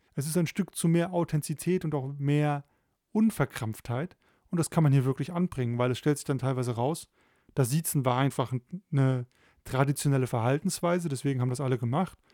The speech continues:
aber richtig gut fand's keiner. Also man kann auch teilweise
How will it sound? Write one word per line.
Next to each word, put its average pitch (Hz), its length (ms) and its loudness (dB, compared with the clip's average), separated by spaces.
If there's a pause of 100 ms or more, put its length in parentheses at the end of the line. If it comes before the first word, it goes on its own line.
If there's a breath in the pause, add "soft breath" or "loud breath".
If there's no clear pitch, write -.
(120 soft breath)
aber 139 220 2
richtig 143 240 -2
gut 170 220 -2
fand's 160 220 -2
keiner. 135 360 4 (100)
Also 139 240 0
man 131 140 0
kann 147 160 0
auch 143 100 0
teilweise 127 680 0